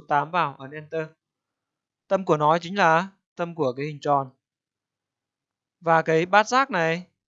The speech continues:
bát giác đều này, nó nội tiếp cái hình tròn mà vừa mới vẽ.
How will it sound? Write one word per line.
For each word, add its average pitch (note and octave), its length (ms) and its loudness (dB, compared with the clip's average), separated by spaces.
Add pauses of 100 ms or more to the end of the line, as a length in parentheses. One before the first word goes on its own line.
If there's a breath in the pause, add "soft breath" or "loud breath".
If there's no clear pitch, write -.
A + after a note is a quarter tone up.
(240)
bát F#3 100 -2
giác A3 200 -2
đều F#3 200 2
này, E3 360 0 (540)
nó D#3 140 -6
nội F3+ 180 -6 (100)
tiếp B3 140 4 (300)
cái D#3 120 -6
hình E3 160 -6
tròn C#3+ 360 2
mà C3 140 -10
vừa C3+ 160 -8
mới C#3 180 -10
vẽ. F3 260 -10